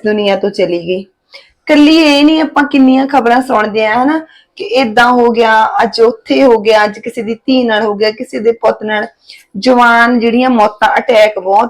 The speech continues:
ਜ਼ਿਆਦਾ ਹੋ ਰਹੇ ਆ, ਹਨਾ? ਪਰ ਆਹ ਸੀ ਜਿਹੜੀ ਐਕਸੀਡੈਂਟ, ਤਾਂ ਅਣਹੋਣੀ ਮੌਤ ਸੀ। ਅਣਹੋਣੀ ਮੌਤ ਨੇ ਉਹਨੂੰ, ਧੀ ਨੂੰ, ਵਿਚਾਰੀ ਨੂੰ, ਹਨਾ, ਆਪਦੇ ਕੋਲ ਬੁਲਾ ਲਿਆ। ਪਰ ਬਹੁਤ ਜ਼ਿਆਦਾ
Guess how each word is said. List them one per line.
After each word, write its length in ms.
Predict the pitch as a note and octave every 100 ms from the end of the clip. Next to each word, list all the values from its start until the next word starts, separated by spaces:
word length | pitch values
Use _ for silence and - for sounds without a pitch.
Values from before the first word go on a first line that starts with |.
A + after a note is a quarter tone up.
| G3+
ਜ਼ਿਆਦਾ 280 | G#3 F#3 F#3
ਹੋ 240 | F3+ F3
ਰਹੇ 240 | F3 F#3+
ਆ, 60 | G#3+ _ _ _ _ A#3+
ਹਨਾ? 220 | C#4+ D#4 - _ _ -
ਪਰ 140 | B3+ C#4 C#4 C4+ C4+ - - - -
ਆਹ 220 | C#4+ D#4+
ਸੀ 180 | E4+ D#4+
ਜਿਹੜੀ 240 | D4 D#4+
ਐਕਸੀਡੈਂਟ, 640 | C4+ B3 B3+ - C4 C#4 D4
ਤਾਂ 360 | D#5 A#4 B3
ਅਣਹੋਣੀ 360 | C4 C#4 C4+ B3+
ਮੌਤ 340 | A#3 G3 F#3
ਸੀ। 200 | - D#3+ - _ _ - _ _ - B3
ਅਣਹੋਣੀ 340 | C4+ B3+ B3
ਮੌਤ 360 | A#3 G#3 G#3 G#3+
ਨੇ 300 | G#3 G#3 G#3+
ਉਹਨੂੰ, 220 | A3+ A#3
ਧੀ 280 | - B3 A#3
ਨੂੰ, 140 | A3
ਵਿਚਾਰੀ 400 | G3+ A3+ G3 F#3+
ਨੂੰ, 220 | F#3+ G3
ਹਨਾ, 220 | G#3 B3 B3+ _ _ _ _ _ _ _ _ _ _ _ -
ਆਪਦੇ 260 | G3+ G3
ਕੋਲ 220 | G3+ G3
ਬੁਲਾ 240 | F3+ F#3 F3+
ਲਿਆ। 140 | F#3
ਪਰ 340 | F3+ G3+ G3 - F#3
ਬਹੁਤ 300 | A#3 B3+ C4
ਜ਼ਿਆਦਾ 720 | G#3+ A#3 F#3+ F#3 F#3+ F#3+ -